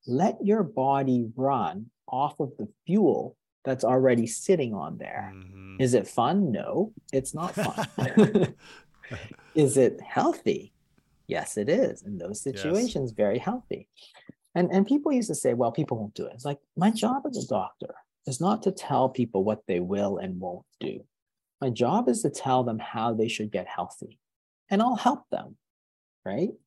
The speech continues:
Speaker 1: So if, if fasting is a good solution, which I believe it is, then I'll help them. Whether they do it or not is up to them, right? But the point is that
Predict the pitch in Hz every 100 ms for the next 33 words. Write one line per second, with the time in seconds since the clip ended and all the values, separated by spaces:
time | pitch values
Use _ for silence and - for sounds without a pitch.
0 | _ _ - - 127 117 113 123 - -
1 | 120 220 233 - 101 135 185 - 123 104
2 | 101 - 104 107 - 87 143 233 - 95
3 | 196 - 113 - - - 87 82 - 127
4 | 151 - - - _ _ - - 190 160
5 | 190 233 - - - - _ _ - 98
6 | 98 143 185 208 233 208 196 185 175 165
7 | 139 135 - 120 101 - - _ 107 98
8 | 113 - - - _ _ - 110 127 -
9 | 165 170 165 110 104 - 98 90